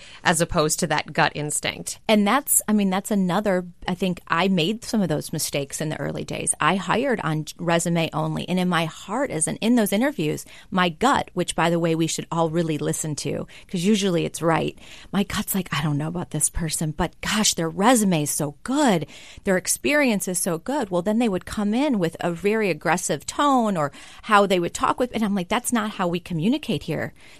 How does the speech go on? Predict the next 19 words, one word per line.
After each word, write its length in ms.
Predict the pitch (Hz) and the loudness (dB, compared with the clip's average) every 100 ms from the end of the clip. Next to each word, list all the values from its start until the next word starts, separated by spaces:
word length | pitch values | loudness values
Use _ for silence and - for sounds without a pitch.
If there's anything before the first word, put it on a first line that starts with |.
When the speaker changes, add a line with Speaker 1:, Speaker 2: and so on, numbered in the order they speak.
| - | -2
Speaker 2:
This 180 | - | 0
is 100 | 214 | 0
not 260 | 180 175 254 | 2 0 2
how 120 | 233 | 0
we 140 | 170 156 | 0 0
talk 240 | - - | 0 0
to 100 | - | -2
each 160 | 156 - | -4 -2
other." 320 | 139 - - - - - - | -4 -4 -8 -12 -20 -20 -2
And 200 | 208 196 | 0 0
I 100 | 165 | 0
realized 520 | 190 190 277 240 180 - | 0 4 4 2 -2 0
very 240 | 180 208 | 0 0
quickly, 480 | - 196 - 151 - 160 | -2 -6 -6 -8 -8 -4
I 80 | |
will 120 | 170 175 | -2 0
never, 360 | 180 175 190 | 0 0 0
ever 300 | 156 170 165 | 0 -2 -2
again, 340 | 160 151 160 | -2 -4 -4